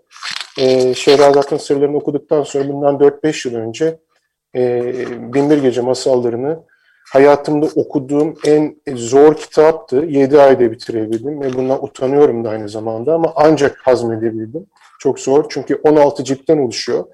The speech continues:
Biraz sonra bunların, e, birazcık mekanik tariflerinden bahsedeceğim. Ve nihayetinde ben de, e, bir, e, masal hayranı, masal e, senin kadar olmasa, lütfen hadsizlik yapmayın, çözümlemeye çalışan bir insanım. Bu programda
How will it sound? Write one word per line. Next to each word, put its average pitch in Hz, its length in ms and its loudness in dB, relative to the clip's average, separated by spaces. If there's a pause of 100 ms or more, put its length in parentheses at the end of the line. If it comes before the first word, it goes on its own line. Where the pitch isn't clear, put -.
(340)
Biraz 151 180 6
sonra 151 260 2
bunların, 147 340 0
e, 143 160 -2
birazcık 139 360 0
mekanik 147 340 0
tariflerinden 135 540 0
bahsedeceğim. 139 520 -2 (460)
Ve 160 100 6
nihayetinde 165 560 4
ben 156 220 4
de, 147 160 0 (500)
e, 135 380 0
bir, 156 320 2 (320)
e, 143 40 -6
masal 151 720 2
hayranı, 151 760 4
masal 175 560 2 (460)
e, 143 100 -2
senin 175 460 2
kadar 165 280 6
olmasa, 151 540 2 (100)
lütfen 139 260 -4
hadsizlik 127 560 -2
yapmayın, 147 580 -4 (140)
çözümlemeye 156 840 4
çalışan 160 540 0
bir 143 60 0
insanım. 143 500 -4 (300)
Bu 175 80 0
programda 156 800 6